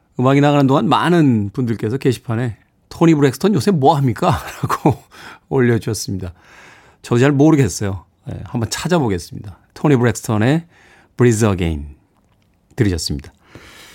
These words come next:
자, 오늘의 시사 엉뚱 퀴즈 정답은 일 번 도루묵이었습니다. 네, 일이오사님 말짱 꽝 아닌가요? 네, 아닙니다. <laughs> 도루묵입니다.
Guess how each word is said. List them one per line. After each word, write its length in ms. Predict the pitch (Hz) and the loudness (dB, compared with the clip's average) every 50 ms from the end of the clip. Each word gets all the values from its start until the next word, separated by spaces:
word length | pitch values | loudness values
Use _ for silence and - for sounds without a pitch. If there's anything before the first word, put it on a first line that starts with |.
| - - _ _ _ _ _ _ | -20 -20 _ _ _ _ _ _
자, 260 | - 165 160 147 123 - - - - | 2 2 2 2 0 -2 -8 -8 0
오늘의 240 | - 160 185 185 202 | 2 4 6 6 4
시사 320 | 185 - - 202 214 220 - | 2 2 0 2 2 2 2
엉뚱 480 | - 175 220 226 - - 247 240 202 - | 2 2 2 2 2 2 2 2 2 2
퀴즈 680 | - - - 262 254 202 233 220 165 123 101 87 82 76 | -2 0 2 2 2 4 4 4 4 4 2 0 -4 -6
정답은 520 | - - 120 131 147 170 135 123 131 170 - | -6 -4 -2 0 2 2 2 2 0 -2 -2
일 220 | - 226 247 262 208 | 0 2 4 4 4
번 260 | 233 180 113 87 80 - _ _ _ _ _ _ _ _ _ _ | 4 2 0 -4 -8 -12 _ _ _ _ _ _ _ _ _ _
도루묵이었습니다. 1040 | - - 139 165 233 269 240 220 185 139 127 92 - - 90 76 - - - - - _ | -4 2 2 4 6 6 6 4 4 2 2 0 -2 -6 -10 -10 -10 -12 -18 -20 -20 _
네, 80 | - - - - - | -20 -20 -20 -16 -6
일이오사님 800 | - 110 151 214 233 220 175 160 170 180 170 165 151 110 78 82 - | -2 0 0 2 2 2 2 2 2 2 2 2 2 2 0 -6 -10
말짱 400 | - 87 82 113 143 139 208 170 - - | -6 -4 -2 -2 0 0 0 -2 -2 -2
꽝 260 | - 139 170 180 143 | 0 0 0 2 0
아닌가요? 500 | 120 123 131 127 117 104 95 127 135 - _ _ | 0 -2 -2 -2 -2 -4 -6 -6 -8 -12 _ _
네, 100 | - - | -20 -18
아닙니다. 420 | - 85 82 110 117 101 85 - - - | -12 -6 -4 -2 -2 -2 -4 -6 -10 -12
<laughs> 100 | - - - - - _ _ - _ _ - - - _ | -14 -20 -20 -20 -20 _ _ -20 _ _ -20 -20 -20 _
도루묵입니다. 1000 | - - - 143 127 - - 196 151 - - 175 143 117 101 87 82 98 85 | -12 -2 0 0 0 2 2 0 0 0 2 0 2 2 2 -2 -4 -8 -12